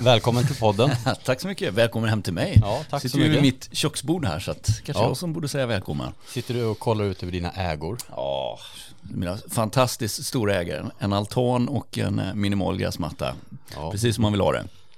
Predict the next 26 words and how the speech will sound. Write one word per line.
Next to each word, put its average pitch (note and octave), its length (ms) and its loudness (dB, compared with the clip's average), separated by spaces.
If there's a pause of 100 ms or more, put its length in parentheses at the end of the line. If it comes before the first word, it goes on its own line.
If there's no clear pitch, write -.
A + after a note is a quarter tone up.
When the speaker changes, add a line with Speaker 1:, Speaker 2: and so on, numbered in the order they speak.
(220)
Speaker 1:
Men E2+ 120 -8
det E2+ 60 -6
låter G#2+ 480 -4
fint. G#2+ 320 -6
Och A2+ 160 -2
värmländskt, G#2+ 600 0
men G#2+ 120 -4
du C3+ 80 -4
låter D3 260 -6
ju D#2 60 -6
inte C#2+ 140 -12
värmländsk, C#2 440 -6
eller G2+ 100 -2
hur? A#2 220 -2
Speaker 2:
Nej. D3+ 440 6 (480)
Nej, C3+ 220 -2
för D3 140 -10
fasen. G#2 340 -4
Jag A2 120 2
är B2+ 40 2
riktigt, C#3+ 440 -4
eh, C#3+ 180 -2
blandat B2 500 -2
ursprung. F2+ 500 -6 (180)
Speaker 1:
Mm. F#2+ 180 -2
Speaker 2:
Ehm, F2 460 -6